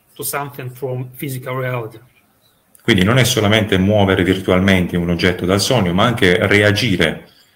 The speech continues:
Speaker 2: a ciò che accade nella realtà fisica.
Speaker 1: And now you will see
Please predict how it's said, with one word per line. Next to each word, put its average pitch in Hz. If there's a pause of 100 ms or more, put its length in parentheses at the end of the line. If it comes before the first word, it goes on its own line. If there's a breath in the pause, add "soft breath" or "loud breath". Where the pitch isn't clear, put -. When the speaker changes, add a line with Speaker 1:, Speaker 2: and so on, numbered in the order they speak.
(120 soft breath)
Speaker 2:
a 101
ciò 101
che 98
accade 92
nella 82
realtà 85
fisica. 85 (3250)
Speaker 1:
And 160
now 214
you 185
will 175
see 220